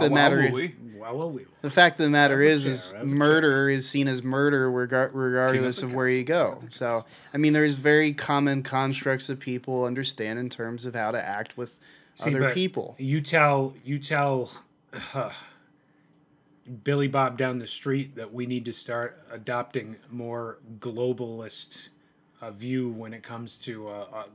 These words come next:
Speaker 3: laws and regulations to, to be accepting of other cultures. He's not gonna like that.
Speaker 1: Well, laws is one thing, but accepting another culture is another thing. Culture
Speaker 3: Well,
Speaker 1: doesn't necessarily
Speaker 3: but it's relevant. It, it, we, our laws need to be written in ways that accept,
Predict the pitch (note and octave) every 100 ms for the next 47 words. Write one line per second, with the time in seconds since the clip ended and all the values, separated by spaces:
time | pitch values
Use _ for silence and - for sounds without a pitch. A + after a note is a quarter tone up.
0 | G#2 A#2+ B2 A#2+ A#2 A#2 A#2 A2+ B2 -
1 | B2 G#2 - A2 F#2+ - A2+ G#2+ - C#3
2 | B2+ B2 A2+ A#2 G#2+ G2+ A#2+ - A2 G2+
3 | A2+ A2 A2 G2+ F#2+ F2+ F#2 - - -
4 | _ - F#3+ F#3+ F3 G3 G3+ F#3+ C#3+ D#3
5 | F3 F#3 G#3+ G#3 F3+ D3 C#3 - D#3+ D#3
6 | D3 C#3 C#3 A#2+ - D#3 D3 B2 A#2 C3
7 | C3+ B2 A2+ A2 F3 F#3 B3+ F#3+ D#3 D#3+
8 | D3+ G#3+ G3+ D#3+ D3+ C4 C#4+ C#3+ C#3 D3
9 | C#3+ D#3 D3 D3+ D#3+ - D#3+ C3+ E3 A3
10 | E3 D3+ - D3 D3 D3+ C3+ D3+ C3 D#3
11 | E3 D3+ C3+ C3 - _ _ _ - A#2+
12 | F#3+ C#3+ D3+ C#3 C3+ C3+ C3+ C3+ C3+ B2
13 | A#2+ - D#3 C#3+ C#3 -